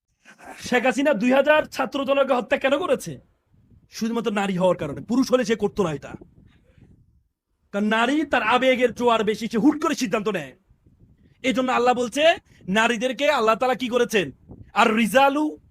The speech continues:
কাওয়ামুনা আলার নিসা, নেতা বানাইছে। কোথা থেকে?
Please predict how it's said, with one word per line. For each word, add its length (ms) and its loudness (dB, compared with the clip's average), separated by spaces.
কাওয়ামুনা 580 2
আলার 220 6
নিসা, 440 -8
নেতা 220 -2
বানাইছে। 340 -2
কোথা 220 0
থেকে? 320 -6